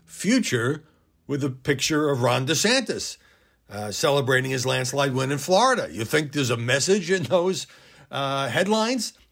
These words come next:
And in the paper yesterday, uh, the Trumpty Dumpty paper, columnist John Podhoretz, I mean, longtime conservative, uh, founding, uh, member of the Weekly Standard, uh, you know, a guy who's been a reliable voice on the right.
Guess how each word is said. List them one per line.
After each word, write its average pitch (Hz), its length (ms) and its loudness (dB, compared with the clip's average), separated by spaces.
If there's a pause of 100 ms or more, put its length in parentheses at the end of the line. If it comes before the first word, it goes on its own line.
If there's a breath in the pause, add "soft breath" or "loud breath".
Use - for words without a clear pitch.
(460 soft breath)
And 175 220 2
in 185 120 2
the 180 80 2
paper 175 320 2
yesterday, 156 800 2 (360 soft breath)
uh, 123 560 -2
the 123 100 -4
Trumpty 147 320 -2
Dumpty 190 320 2
paper, 143 480 0 (220 loud breath)
columnist 156 420 0
John 185 340 2
Podhoretz, 143 640 2
I 139 40 -12
mean, 151 240 -8
longtime 214 800 2
conservative, 165 1040 0
uh, 117 100 -10
founding, 143 600 -2
uh, 107 220 -8
member 135 260 -4
of 117 80 -4
the 107 80 -8
Weekly 113 320 -6
Standard, 170 760 0 (380 loud breath)
uh, 113 260 -6
you 175 120 -6
know, 139 80 -4
a 131 40 -4
guy 143 140 -2
who's 147 100 0
been 135 140 -2
a 127 40 -2
reliable 131 580 2
voice 135 320 0
on 123 80 -4
the 120 100 -4
right. 147 420 0